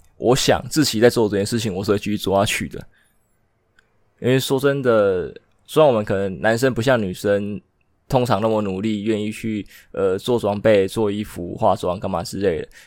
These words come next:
可是像志祺动的这种角色，其实算简单然后有趣的。我相信很大部分男生很愿意去做，而且我也很支持他们去做，对吧？因为这种虽然是配角，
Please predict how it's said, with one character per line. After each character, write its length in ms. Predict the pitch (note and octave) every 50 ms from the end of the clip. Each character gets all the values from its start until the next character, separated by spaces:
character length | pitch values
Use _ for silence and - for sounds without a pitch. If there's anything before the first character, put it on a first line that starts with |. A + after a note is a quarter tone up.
| _
可 100 | - A2
是 140 | G#2+ A2 B2
像 500 | B2 - D#3 C#3 C3 A#2+ A2+ A2+ A2 G#2+
志 140 | G#2 - C#3
祺 160 | - A2 G2+
动 160 | G2 C3 A#2+
的 60 | G#2+
这 40 | A2
种 140 | A2 G#2+ G#2
角 220 | G#2 - F#2 D2+
色， 200 | - - A2 G2+
其 160 | F#2 - - G2
实 60 | G#2
算 340 | G#2 - - - D#3+ B2+ A2+
简 240 | - - F#2+ F2 F#2+
单 180 | - G2+ G2 F#2
然 80 | F#2
后 140 | F#2+ G2+ G2
有 120 | G2 E2+ D#2
趣 360 | - - - - G2+ - - _ _ _ _ _ _ _ _ _ _ _ _ _
的。 220 | - F#2+ C#2+ - - _ _ _
我 140 | - - A2
相 180 | - C3+ C3
信 160 | C3 D3 C3 A#2+
很 100 | G2 F#2+
大 120 | - A#2 A#2
部 100 | A2+ B2
分 100 | A#2 G#2
男 120 | F#2+ F#2
生 160 | G#2 - G#2+
很 120 | A2 G#2 F#2
愿 180 | G2 G2+ G2
意 20 | G2
去 140 | G2 G2 G2
做， 300 | - - - G2+ - - - - - - -
而 80 | -
且 100 | A2+ -
我 140 | A#2 A#2 C3
也 60 | B2
很 80 | A#2 F#2+
支 140 | F#2+ - A2
持 20 |
他 100 | G#2 G2+
们 100 | F#2 F#2+
去 120 | F#2+ G2+ F#2
做， 280 | - - - - - - _ _ _ _ _ _ _ _ _ _ _ _
对 120 | - F#2
吧？ 180 | D#2+ B1 - -
因 120 | - G#2 B2+
为 60 | C#3
这 100 | - F3
种 280 | D#3 B2 G#2+ G2+ F#2 B2
虽 180 | - - - D3
然 120 | C#3 B2+ A#2+
是 120 | C3 C3
配 240 | - - D#3 C3+ A2
角， 240 | G#2 - A2 E2+